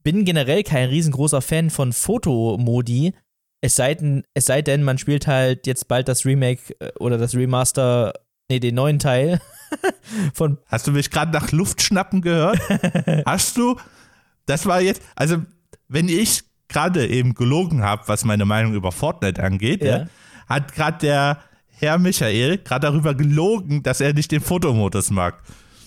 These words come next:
Speaker 2: in Spielen.
Speaker 1: Äh, naja, ich mag den Fotomodus insofern, wenn ich ihn bei Pokémon Snap einsetzen kann. Und der, das erste Mal überhaupt, dass ich einen Fotomodus in irgendeiner Weise,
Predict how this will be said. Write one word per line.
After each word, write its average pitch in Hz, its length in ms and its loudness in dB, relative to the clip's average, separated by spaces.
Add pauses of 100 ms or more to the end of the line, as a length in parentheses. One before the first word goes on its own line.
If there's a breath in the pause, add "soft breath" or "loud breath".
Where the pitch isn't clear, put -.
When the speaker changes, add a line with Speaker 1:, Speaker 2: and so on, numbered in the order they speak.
(540 loud breath)
Speaker 2:
in 139 160 2
Spielen. 95 580 0 (380)
Speaker 1:
Äh, 104 140 -10
naja, 139 500 2
ich 135 160 0
mag 151 220 0
den 143 160 0
Fotomodus 143 680 0
insofern, 131 960 0 (420)
wenn 135 120 0
ich 139 140 2
ihn 147 100 2
bei 135 100 2
Pokémon 120 460 -2
Snap - 300 0
einsetzen 131 560 -2
kann. 151 340 0 (640)
Und 165 200 2
der, 135 160 2
das 139 180 -2
erste - 340 0
Mal 175 300 2
überhaupt, 147 540 0
dass 131 100 -2
ich 135 160 -2
einen 127 140 0
Fotomodus 135 720 0
in 131 80 0
irgendeiner 127 340 0
Weise, 120 580 2